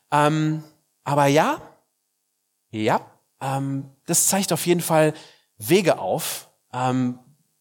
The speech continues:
zumindest Ideen. Und ich werde einige Gedanken aus diesem Buch auch aufnehmen. Übrigens haben wir es auch auf dem Büchertisch seit heute. Also wer da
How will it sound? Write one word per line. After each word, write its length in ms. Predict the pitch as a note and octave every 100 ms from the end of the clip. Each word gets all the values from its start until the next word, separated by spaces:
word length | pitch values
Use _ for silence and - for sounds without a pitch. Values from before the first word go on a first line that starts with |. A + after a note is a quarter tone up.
| _ _
zumindest 400 | - E3 F#3+ F#3
Ideen. 540 | F3 C#3+ E3 A2 D3+ A3 - - - _
Und 560 | C#3+ C#3+ C#3 - - -
ich 240 | E3+ C#3 C3+
werde 460 | D#3 D#3+ D#3 - D#3+
einige 260 | G3+ A3
Gedanken 400 | E3+ D3+ E3 D#3+
aus 140 | D3+ D3
diesem 240 | D#3 C#3+
Buch 180 | D3+ -
auch 200 | B2+ -
aufnehmen. 640 | - G3+ D#3+ C#3+ F3 F#3+ -
Übrigens 320 | E3 F3+ -
haben 120 | E3
wir 40 | D#3
es 80 |
auch 140 | - C#3
auf 120 | C3+
dem 100 | B2
Büchertisch 440 | A2 C#3+ G3+ - - - _ - - - _ -
seit 180 | B2+
heute. 320 | C#3+ C#3 E3+ -
Also 260 | - A#2 A#2
wer 240 | B2+ A#2+
da 460 | - A2+ A#2 -